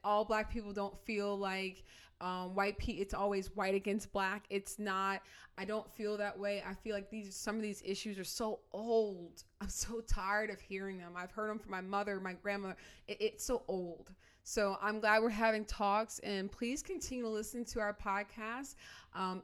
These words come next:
email us at new perspectives with an S podcast at gmail dot com. Follow us on YouTube at our channel, New Perspectives. Um, Instagram, in-, Instagram, uh, New Perspective Podcast,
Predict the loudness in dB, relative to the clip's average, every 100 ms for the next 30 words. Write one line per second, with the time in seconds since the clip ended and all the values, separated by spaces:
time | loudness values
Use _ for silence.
0 | -4 0 2 2 2 2 -2 -4 -6 -6
1 | -4 -4 -4 -4 -8 -2 -2 -2 -6 -6
2 | -8 -8 -10 -8 -8 -6 -8 -10 -6 -4
3 | -4 -8 -8 -8 -8 -10 -12 -10 -8 -6
4 | -6 -6 -8 -10 -8 -4 -2 -2 -6 -10
5 | -18 -20 _ 2 4 2 0 0 -2 -6
6 | -6 -6 -6 -6 -6 -8 -6 -6 -6 -8
7 | -6 -4 -4 -6 -6 -4 -4 -4 -4 -4
8 | -6 -6 -8 -4 -4 -4 -6 -6 -8 -18
9 | -18 -20 -20 -4 -2 -2 -2 -2 -2 -2
10 | -2 2 2 2 0 -2 -6 -8 -4 -4
11 | -2 -4 -4 -8 -6 -4 -4 -6 -6 -6
12 | -4 -4 -6 -4 -4 -4 -8 -6 -6 -4
13 | -8 -6 -4 -4 -4 -6 -6 -6